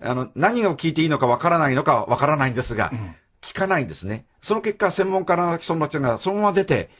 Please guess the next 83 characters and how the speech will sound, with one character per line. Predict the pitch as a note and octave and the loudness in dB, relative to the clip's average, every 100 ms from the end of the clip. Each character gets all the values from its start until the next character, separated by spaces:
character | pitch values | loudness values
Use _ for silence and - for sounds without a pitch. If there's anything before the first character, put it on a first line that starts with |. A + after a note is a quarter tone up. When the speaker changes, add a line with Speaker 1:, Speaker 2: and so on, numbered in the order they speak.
| _ _ | _ _
Speaker 1:
何 | - A#2+ E3+ | -2 2 4
事 | A#3+ A#3+ | 2 2
も | A#3 | 2
な | A#3 | 2
か | A3 | 0
っ | |
た | - | 0
か | F#3 | 0
の | E3+ | 0
よ | G3 | 0
う | |
に | C#3+ | -2
次 | - C#3 C#3+ | -4 -4 -2
に | A2+ | -2
行 | E2+ | -4
く。 | - D#2+ - _ _ | -8 -8 -10 _ _
結 | - - | -10 0
果 | G#3 | 0
的 | G#3 | 0
に | G3+ | 0
見 | G3+ | 0
て | A3+ | 2
る | F3+ | 2
人 | - | 2
が、 | G2+ F#2+ - _ - | -2 -2 -6 _ -8
「今 | C#3 G#3 | -2 0
の | D#3 | 0
話 | G2 A2 - A2 | 0 0 0 2
何 | C#3 G3 | 0 2
だ | C3 | -2
っ | - | -4
た | F2 | -6
の？ | G#2+ - | -6 -8
Speaker 2:
う | G#2+ | -16
ん。 | E2+ - | -12 0
Speaker 1:
わ | D3+ | 0
け | - | 2
わ | C#3+ A2 | 2 2
か | - | 2
ら | C3+ | 0
な | A2 F2+ | 2 -2
い。 | - - _ | -8 -20 _
こ | - | 2
れ | C#3+ | 4
は | B2+ | 4
心 | - G3 G3+ | 2 0 2
配 | G#3 | 2
し | F3+ | 4
な | G#3 | 2
け | F#3+ | 2
れ | C3+ | 2
ば | |
い | B2+ | 2
け | C#3+ | 0
な | C3+ | 0
い | |
こ | C3+ | 0
と | C3+ | -2
な | B2+ | -2
の | G#2+ | -2
か、 | - G2 | -2 0
安 | D3 | 0
心 | E3+ F3+ E3+ - | -2 -6 -6 -10
で | A#2 A#2+ | -4 -2
き | F3+ | 0
る | C3 | -2
こ | |
と | A#2 | -2
な | A2+ | -4
の | G2 | -2
か、 | F#2 - - | -2 -4 -4
わ | A#2+ - | -2 0
か | F#3+ | 2
ら | G3 | 2
な | E3 | 0
い | |
ま | D#3 | 0
ま | E3+ C#3+ | 0 -2
次 | - B2+ | -2 -6
々 | C#3 A2 D3 | -6 -4 -4
に | G2 | -4
行 | |
く。」 | - F2+ | -6 -6